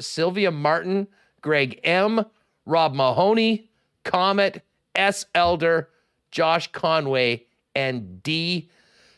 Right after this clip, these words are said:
twenty. Uh, we'll just wait for everything to come in, and we will do a quick scroll through the, um,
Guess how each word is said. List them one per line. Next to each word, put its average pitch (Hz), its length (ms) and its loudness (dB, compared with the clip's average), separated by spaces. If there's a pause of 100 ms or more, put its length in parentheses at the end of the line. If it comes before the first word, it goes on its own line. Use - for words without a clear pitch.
(140)
twenty. 175 760 -2 (500)
Uh, 147 320 2
we'll 160 160 -2
just 208 200 -2
wait 190 240 0
for 190 140 -2
everything 175 400 0
to 147 60 -8
come 160 200 2
in, 156 160 2
and 147 160 -4
we 156 120 -4
will 175 260 2
do 170 200 -2
a 156 60 0
quick - 320 -6
scroll 165 680 2
through 160 480 0
the, 139 340 0
um, 131 340 0